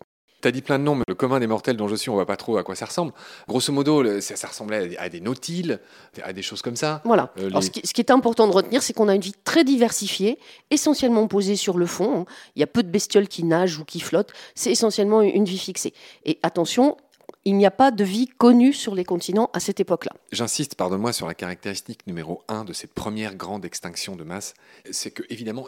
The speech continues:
Speaker 1: vu qu'il n'y avait pas de vie sur la Terre à cette époque, sur la terre ferme, tout ce que tu dis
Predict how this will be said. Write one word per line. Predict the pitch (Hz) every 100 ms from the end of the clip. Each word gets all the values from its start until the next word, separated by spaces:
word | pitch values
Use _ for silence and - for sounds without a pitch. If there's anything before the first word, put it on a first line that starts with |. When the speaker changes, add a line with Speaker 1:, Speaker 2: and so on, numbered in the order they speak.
| -
Speaker 1:
vu | 110 120
qu'il | 151 120
n'y | 101
avait | 95
pas | 135
de | 120
vie | 104 120 113
sur | - -
la | 85
Terre | - 101 92 -
à | -
cette | - 90
époque, | 82 -
sur | -
la | 80
terre | - -
ferme, | 95 101 - - -
tout | -
ce | -
que | -
tu | 123 104
dis | 92